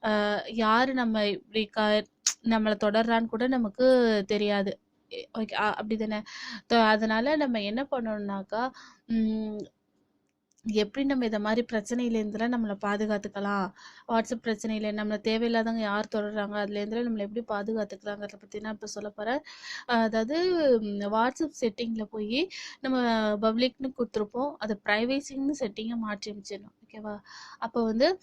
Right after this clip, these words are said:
பிரைவசி செ-, செட்டிங்க்கு போயிட்டு புகைப்படம், ஸ்டேட்டஸ், இதை வந்து லாஸ்ட் சீன் ஆகியவற்றை வந்து my contacts அல்லது only me ஆப்ஷனை வந்து நம்ம பயன்படுத்திக்கணும். அப்புறம் வந்து நம்ம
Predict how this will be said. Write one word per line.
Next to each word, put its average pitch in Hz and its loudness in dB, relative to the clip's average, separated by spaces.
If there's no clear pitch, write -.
பிரைவசி 311 2
செ-, 240 2
செட்டிங்க்கு 220 -2
போயிட்டு 208 0
புகைப்படம், 262 4
ஸ்டேட்டஸ், 214 -2
இதை 233 0
வந்து 214 -2
லாஸ்ட் 254 4
சீன் 226 -10
ஆகியவற்றை 220 0
வந்து 277 0
my 247 0
contacts 247 0
அல்லது 233 2
only 233 0
me 208 -2
ஆப்ஷனை 226 2
வந்து 220 -2
நம்ம 349 2
பயன்படுத்திக்கணும். 220 0
அப்புறம் 277 2
வந்து 311 2
நம்ம 311 4